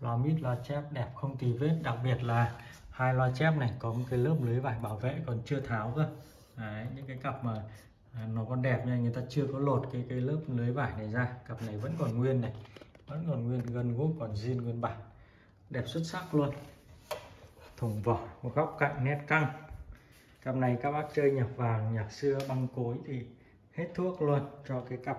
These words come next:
à, sáu ba D X này. Đây, phía đằng sau thùng hậu đây. Còn rất là đẹp. Đây, à, vi tinh chỉnh. Vi tinh chỉnh cái này nó, nó vận chuyển nó bị rơi mất cái, cái, cái vỏ này. Rơi mất cái áo. Đấy, nó chỉ là cái áo này thôi.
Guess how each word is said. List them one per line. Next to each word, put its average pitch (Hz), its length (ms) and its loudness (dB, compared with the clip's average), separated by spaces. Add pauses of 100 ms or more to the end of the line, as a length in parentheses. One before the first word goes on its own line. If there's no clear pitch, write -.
(140)
à, 113 180 -2 (600)
sáu - 180 -2
ba 131 200 6
D 127 40 4 (180)
X - 40 0
này. 131 200 6 (260)
Đây, 117 140 -2 (120)
phía 120 100 2
đằng 127 140 2
sau 123 200 -2 (100)
thùng 120 140 0
hậu 127 260 -2
đây. 123 140 -2 (680)
Còn 107 160 -4
rất 160 160 0
là 147 80 0
đẹp. 123 220 4 (920)
Đây, 127 120 -2 (260)
à, 127 80 0 (220)
vi 139 100 2
tinh 135 220 0
chỉnh. 131 240 2 (300)
Vi 147 120 4
tinh 156 200 4
chỉnh 135 200 4
cái 139 100 0
này 143 200 2
nó, 139 420 2
nó 135 120 2
vận 156 300 0
chuyển 113 160 4
nó 123 80 2
bị 151 160 0
rơi 139 280 2
mất 151 200 2
cái, 123 240 -4
cái, 127 180 -4
cái 127 140 -4
vỏ 131 360 0
này. 117 160 0 (540)
Rơi 131 220 0
mất 139 200 0
cái 135 100 -8
áo. 113 400 2 (240)
Đấy, 120 180 -2 (160)
nó 131 160 -4
chỉ - 120 -4
là 113 200 2
cái 123 100 -4
áo 117 220 2
này 156 160 2
thôi. 131 120 0